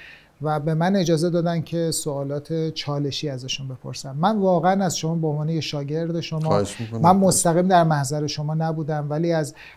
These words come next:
Speaker 1: محتوای شما چه در کتاب‌ها و چه در فایل‌های ویدیویی که تو کا-، جاهای مختلف هستن یاد گرفتم. من اقتصاد رو با فایل‌های شما در واقع عمیق‌تر یاد
Speaker 2: عجب.
Speaker 1: گرفتم.
Speaker 2: واو.
Speaker 1: و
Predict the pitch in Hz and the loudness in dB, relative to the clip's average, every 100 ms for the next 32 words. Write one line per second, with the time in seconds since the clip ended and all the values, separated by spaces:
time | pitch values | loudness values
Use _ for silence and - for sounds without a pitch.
0 | - 156 117 160 156 160 180 175 170 160 | 0 2 2 2 2 2 2 0 0 0
1 | 160 - 180 202 185 175 156 147 139 135 | 0 -2 0 2 0 0 -2 -2 -6 -6
2 | - 156 156 156 - 175 180 175 160 151 | -6 -4 -2 -4 -4 -2 -2 -2 -4 -4
3 | 147 95 156 175 160 160 139 151 147 151 | -4 -6 -6 -4 -2 -2 -2 -2 -2 -4
4 | 170 - 165 160 151 151 143 139 147 165 | -4 -6 -6 -6 -8 -8 -8 -4 -2 0
5 | 165 - 147 143 143 139 - 160 151 156 | -2 -4 -6 -6 -6 -8 -6 -6 -4 -4
6 | 165 160 147 151 147 160 202 - - 160 | -4 -4 -4 -6 -4 0 0 0 0 -2
7 | - 170 190 196 202 180 180 165 - - | 2 2 2 2 2 4 2 0 -6 -20
8 | - _ - 170 165 165 190 190 170 170 | -20 _ 2 6 8 8 6 4 2 4
9 | 180 156 135 135 127 135 131 135 151 143 | 4 4 0 -4 -6 -8 -8 -6 -4 -4
10 | - 156 160 156 117 127 120 98 151 147 | -6 -4 -4 -2 -2 0 0 -2 -2 -2
11 | 113 101 - - - _ 143 165 165 | -2 -4 -8 -20 -20 _ 0 2 2